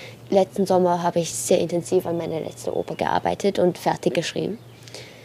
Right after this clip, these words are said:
Im Dezember habe ich in einem Monat die ganze Oper orchestriert. Das hätte ich nie geglaubt, dass,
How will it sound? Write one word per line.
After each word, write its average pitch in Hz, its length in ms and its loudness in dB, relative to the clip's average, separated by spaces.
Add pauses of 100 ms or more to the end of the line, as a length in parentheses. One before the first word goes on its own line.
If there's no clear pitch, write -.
(600)
Im 180 320 4 (720)
Dezember 185 600 0
habe 175 240 -2
ich - 200 -10 (360)
in 185 200 2
einem 185 240 2
Monat 175 500 0 (180)
die 180 80 0
ganze 170 280 0
Oper - 220 2
orchestriert. - 840 -2 (840)
Das 175 220 0
hätte 180 160 4
ich 165 120 -6
nie 180 180 2
geglaubt, 175 480 2
dass, - 420 -4